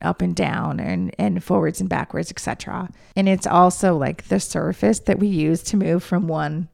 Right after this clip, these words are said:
area, like a floor, to another one or something like that. Like, the physical thing that's a step, not the actual action, right? So, but when I think about it, again, like when I said just now, like, "Ugh, sorry, I can't get this part <laughs> out."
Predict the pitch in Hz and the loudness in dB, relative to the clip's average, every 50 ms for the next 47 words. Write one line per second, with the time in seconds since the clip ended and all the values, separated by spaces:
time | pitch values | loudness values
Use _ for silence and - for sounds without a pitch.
0 | _ - 180 170 156 165 175 - - 65 - - 165 - _ _ _ - - 185 | _ 0 2 2 2 2 2 2 2 2 2 0 -4 -8 _ _ _ -8 -4 -4
1 | 180 - - - 180 - - - 185 180 180 180 - - - 202 220 262 254 196 | -4 -4 -2 -2 -2 -2 -2 -2 0 0 0 -2 -2 0 2 4 4 6 6 4
2 | 135 - - - - - 170 - 165 160 170 143 143 170 170 190 - - - - | 4 2 -2 -4 -4 -4 -4 -4 -4 -4 -4 -4 -6 -6 -6 -8 -8 -4 -4 -4
3 | 175 - - 175 - - - 180 170 - - - 175 156 147 - - _ _ _ | -2 -2 -2 -4 0 2 2 2 2 2 -2 -2 0 0 0 -2 -6 _ _ _
4 | _ _ - - 190 165 156 170 - 180 165 165 - - 175 - - - - 170 | _ _ 0 4 4 4 4 2 0 -2 -4 -4 -4 -4 -6 -4 -2 -4 -4 -4
5 | - - - 160 - - 185 - - - - - - - - - - - - - | -4 -2 -2 -2 -2 -4 -4 -6 -6 -6 -6 -4 -4 -4 -4 -6 -6 -8 -8 -8
6 | - 175 175 - 190 - - - 170 165 160 175 214 - - - - - - - | -6 -6 -6 -6 -6 -8 -6 -2 0 2 2 2 0 0 -4 -12 -20 -16 -10 -4
7 | - - 196 185 170 165 160 170 170 - _ _ _ - - 202 - _ _ _ | 0 2 2 4 4 2 2 0 -2 -6 _ _ _ -2 -2 -2 -2 _ _ _
8 | _ _ - 214 214 202 208 208 196 - - - - 359 392 - 381 - 214 180 | _ _ 0 2 4 6 6 6 4 2 0 -2 -4 -2 0 0 2 4 4 4
9 | 160 160 165 180 214 214 - _ - 175 - - 208 233 262 233 202 220 220 - | 4 4 2 2 0 -2 -4 _ -8 -4 0 2 2 2 2 2 0 -2 -2 -4
10 | - - _ _ _ - - _ _ - - - 196 202 196 190 190 - - 202 | -10 -20 _ _ _ -20 -20 _ _ -20 -8 -4 -2 0 2 2 0 0 0 -2
11 | 214 208 208 - - 196 180 - - - 208 220 220 - 180 185 185 185 185 190 | -2 -2 -4 -6 -8 -8 -8 -6 -4 -2 0 0 0 0 -2 -2 -4 -4 -4 -4
12 | 180 190 175 - 190 202 208 - 196 180 165 - - - - 185 185 196 190 180 | -4 -4 -4 -2 -2 0 0 0 0 -2 -4 -8 -8 -4 -2 0 0 0 0 -2
13 | 175 - - 190 180 - 190 185 175 - - - 190 202 202 180 - 220 196 - | -2 -4 -4 -4 -4 -2 -2 -4 -4 -4 -4 -2 -2 -2 -2 -2 -4 -4 -6 -6
14 | - - - - - - - - | -8 -10 -10 -8 -6 -6 -6 -8